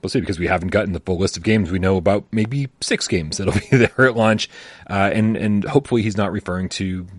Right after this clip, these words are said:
you know, uh, remasters. Hopefully he's not being like, "Oh, well, we'll see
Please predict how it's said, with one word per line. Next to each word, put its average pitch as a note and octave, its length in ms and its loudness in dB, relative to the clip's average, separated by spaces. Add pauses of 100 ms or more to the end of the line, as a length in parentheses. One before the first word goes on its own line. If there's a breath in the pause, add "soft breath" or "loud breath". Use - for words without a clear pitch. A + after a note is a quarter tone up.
you G#2+ 120 -8
know, E2+ 120 -8 (180)
uh, D#2 380 -10
remasters. F2+ 640 -4
Hopefully - 200 -6
he's F2 80 -4
not F2+ 140 -2
being G2+ 100 0
like, F#2+ 240 -2
"Oh, D3+ 140 2
well, G2 200 -2 (680 loud breath)
we'll D3+ 100 -2
see C#3+ 360 0